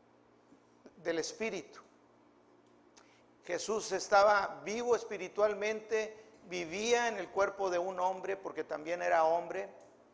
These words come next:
pero Jesús también necesitó, igual que tú y que yo, el bautismo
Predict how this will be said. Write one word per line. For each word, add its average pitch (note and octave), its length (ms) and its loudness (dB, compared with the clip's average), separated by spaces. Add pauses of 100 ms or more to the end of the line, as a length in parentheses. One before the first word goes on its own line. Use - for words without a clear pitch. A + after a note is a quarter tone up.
(680)
pero F#3+ 200 4
Jesús G3 360 -2
también A3 500 2
necesitó, G#3+ 840 0
igual G#3 260 0
que G#3 120 -4
tú G#3 120 -10
y G3+ 60 -8
que F#3+ 180 -2
yo, G3+ 260 4 (280)
el F#3 160 -2
bautismo A#3 920 0